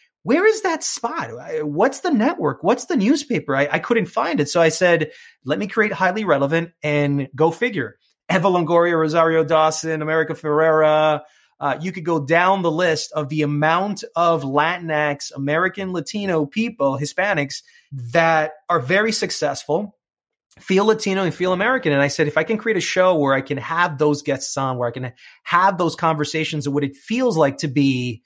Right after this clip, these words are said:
a Latino that might not speak Spanish,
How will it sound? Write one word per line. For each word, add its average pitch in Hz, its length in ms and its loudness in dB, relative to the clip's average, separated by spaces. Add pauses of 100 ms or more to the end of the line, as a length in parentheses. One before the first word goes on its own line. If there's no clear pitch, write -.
(320)
a 165 80 4
Latino 156 800 2 (240)
that 175 140 2
might 185 220 0
not 170 180 0
speak - 240 -6
Spanish, 139 680 -4